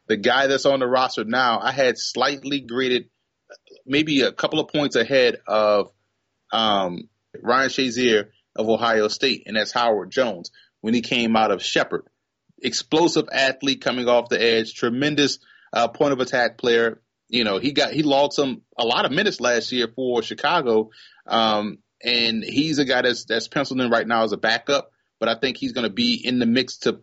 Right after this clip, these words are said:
to, you know, have some more minutes this year for Chicago. So I think both those guys, to me, are inside backers, uh, at the next level in a, in a three four defense. Now, if you wanna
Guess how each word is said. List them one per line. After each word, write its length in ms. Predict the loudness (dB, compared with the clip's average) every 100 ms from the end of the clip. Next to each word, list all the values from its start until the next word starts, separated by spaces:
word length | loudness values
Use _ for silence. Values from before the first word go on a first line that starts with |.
| -2
to, 340 | 0 0 -6 -10 -2
you 80 | 2
know, 180 | 2
have 260 | 2 0 0
some 160 | 0 2
more 340 | 4 4 0 _ _ _ _
minutes 520 | -2 2 2 2 -4 0
this 260 | 0 2
year 160 | 2 2
for 120 | 2
Chicago. 440 | -2 0 0 0
So 120 | 0 0
I 40 |
think 260 | 0 -2 0
both 240 | 0 0
those 240 | 0 0
guys, 440 | 2 2 2 0 -4
to 100 | -2
me, 400 | 0 0 0 -6 _ _
are 180 | -4 -4 -4
inside 560 | -4 -2 0 2 2
backers, 500 | 0 0 -2 -4 -6 -10 _ _ -2
uh, 120 | -2 -2
at 180 | -2
the 80 | -2
next 300 | -2 -4 -2
level 280 | -2 0 0
in 140 | 0
a, 60 | -2 0
in 100 | 0
a 80 | 2
three 180 | 0
four 220 | 2 0 4
defense. 380 | 2 2 0
Now, 120 | 0 2
if 80 |
you 80 | 2
wanna 260 | 2 0